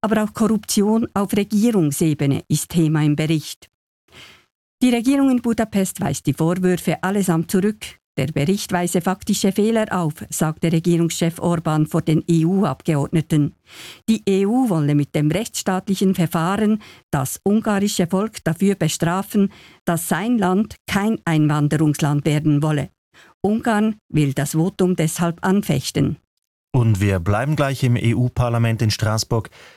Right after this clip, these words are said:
Speaker 2: Es hat der Reform des E-U-Urheberrechts im zweiten Anlauf zugestimmt. Es sprach sich dabei für die Einführung des sogenannten Leistungsschutzrechts aus. Das heißt, Google und andere Internetplattformen sollen in Zukunft nur noch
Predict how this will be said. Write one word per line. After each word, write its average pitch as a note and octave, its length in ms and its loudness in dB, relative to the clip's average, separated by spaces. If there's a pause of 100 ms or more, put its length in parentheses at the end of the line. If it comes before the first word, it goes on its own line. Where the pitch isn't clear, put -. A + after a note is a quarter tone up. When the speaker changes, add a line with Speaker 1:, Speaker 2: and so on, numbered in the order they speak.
(140)
Speaker 2:
Es - 140 0
hat C#3+ 180 0
der A#2+ 220 2
Reform B2 440 0
des C3 260 -2
E-U-Urheberrechts G#2+ 1700 0
im G2 100 4
zweiten A2+ 400 -2
Anlauf A2 560 0
zugestimmt. C3 720 0 (380)
Es - 100 -2
sprach A2 320 -2
sich - 280 -2
dabei G#2+ 320 0
für B2 300 2
die G2 220 -2
Einführung G#2+ 680 2
des - 260 -2
sogenannten A2 680 2 (140)
Leistungsschutzrechts G2+ 1600 0
aus. A#2 380 -2 (320)
Das G2+ 160 0
heißt, G#2 380 -2 (340)
Google D3 380 2
und G2+ 200 0
andere A2+ 360 0
Internetplattformen A#2 1300 0
sollen G#2+ 360 0
in F#2 140 2
Zukunft C#3+ 680 -2
nur A2 180 4
noch C#3 220 0